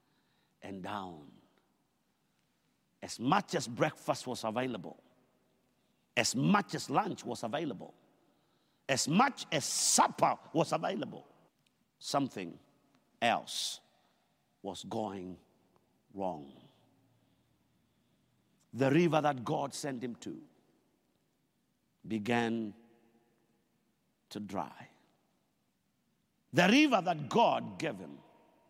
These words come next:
the river that God sent him to, the river he depended on, the water started drying up right before his eyes.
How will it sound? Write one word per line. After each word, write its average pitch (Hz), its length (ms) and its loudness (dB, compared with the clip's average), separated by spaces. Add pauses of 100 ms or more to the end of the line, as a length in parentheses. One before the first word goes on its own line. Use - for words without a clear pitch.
(920)
the 147 160 4
river 160 260 6
that 147 220 2
God 143 280 0
sent 139 340 -4
him 110 220 -6
to, 107 160 -6 (2500)
the 156 120 4
river 202 320 6
he 170 120 6
depended 139 500 0
on, 101 360 -4 (1600)
the 113 100 -6
water 117 400 -8 (280)
started - 500 -8 (1000)
drying 139 340 0
up - 120 -6 (1300)
right 139 280 0
before 139 320 -4
his 123 160 -4
eyes. 120 580 -10